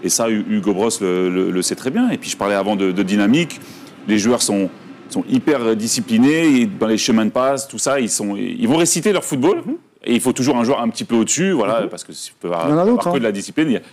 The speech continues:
Speaker 1: il y en a d'autres, il y a, il y a
Speaker 3: Ouais.
Speaker 1: pas que Percy Tau, mais il y a,
Speaker 3: Bien
Speaker 1: il y a
Speaker 3: sûr.
Speaker 1: du, du talent, mais surtout de l'organisation et de l'ambition avec le sélectionneur.
Speaker 2: Tiens, Hugo Bross, justement, qu'on avait rencontré juste après l'amicale, c'était à la mi-octobre, lors de la partie entre la Côte d'Ivoire et cette équipe sud-africaine. La question était très simple, les ambitions dans ce groupe.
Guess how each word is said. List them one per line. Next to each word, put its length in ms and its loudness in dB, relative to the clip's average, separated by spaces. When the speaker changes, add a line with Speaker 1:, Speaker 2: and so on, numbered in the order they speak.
Speaker 1:
il 40 -4
y 40 2
en 40 2
a 40 0
d'autres, 200 2
il 40 0
y 20 2
a, 60 2
il 40 0
y 40 2
a 40 4
Speaker 3:
Ouais. 140 2
Speaker 1:
pas 160 -6
que 100 -6
Percy 200 -4
Tau, 120 2
mais 100 2
il 60 4
y 40 4
a, 20 2
Speaker 3:
Bien 80 -4
Speaker 1:
il 20 -2
y 40 2
a 60 0
Speaker 3:
sûr. 60 -12
Speaker 1:
du, 140 -14
du 140 -14
talent, 160 -2
mais 80 0
surtout 220 -2
de 40 -2
l'organisation 540 2
et 80 2
de 60 2
l'ambition 420 0
avec 160 -2
le 60 -10
sélectionneur. 340 -8
Speaker 2:
Tiens, 180 0
Hugo 200 4
Bross, 280 0
justement, 480 -2
qu'on 200 -2
avait 140 2
rencontré 420 -2
juste 180 -2
après 160 -2
l'amicale, 400 2
c'était 220 -2
à 20 4
la 120 2
mi-octobre, 760 2
lors 360 4
de 280 -2
la 100 4
partie 280 -4
entre 120 -2
la 80 0
Côte 200 0
d'Ivoire 440 -2
et 140 4
cette 180 -6
équipe 220 -4
sud-africaine. 560 0
La 120 2
question 240 0
était 140 -2
très 140 -6
simple, 340 -2
les 80 0
ambitions 240 -2
dans 100 -2
ce 60 -6
groupe. 180 -6